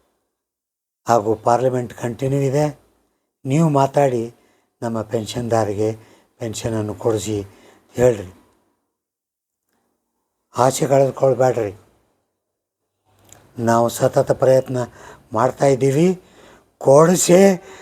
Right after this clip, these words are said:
ತೀರ್ತೀವಿ. ಧೈರ್ಯಗುಂದದೇ ಇರಿ, ನಮ್ಮ ಜೊತೆಗಿರಿ.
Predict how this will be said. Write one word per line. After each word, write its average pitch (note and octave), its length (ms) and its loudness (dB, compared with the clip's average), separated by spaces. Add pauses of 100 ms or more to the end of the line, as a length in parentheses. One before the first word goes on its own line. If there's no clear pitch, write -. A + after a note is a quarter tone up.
(200)
ತೀರ್ತೀವಿ. D#3 680 -2 (1900)
ಧೈರ್ಯಗುಂದದೇ C#3 920 2
ಇರಿ, C3+ 420 0 (1200)
ನಮ್ಮ C3+ 300 2
ಜೊತೆಗಿರಿ. C#3+ 720 2